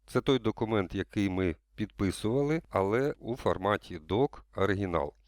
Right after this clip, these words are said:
Наступний документ вже підписаний. Як ви бачите, в нього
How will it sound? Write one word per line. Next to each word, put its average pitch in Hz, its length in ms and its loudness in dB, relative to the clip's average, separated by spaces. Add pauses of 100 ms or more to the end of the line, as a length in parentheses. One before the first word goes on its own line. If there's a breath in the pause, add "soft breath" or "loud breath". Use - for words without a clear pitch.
(200)
Наступний 113 800 0
документ 85 680 -4
вже 101 280 2
підписаний. 113 760 -4
Як 120 160 -8
ви 104 80 -2
бачите, 101 520 0
в 90 120 -4
нього 98 380 2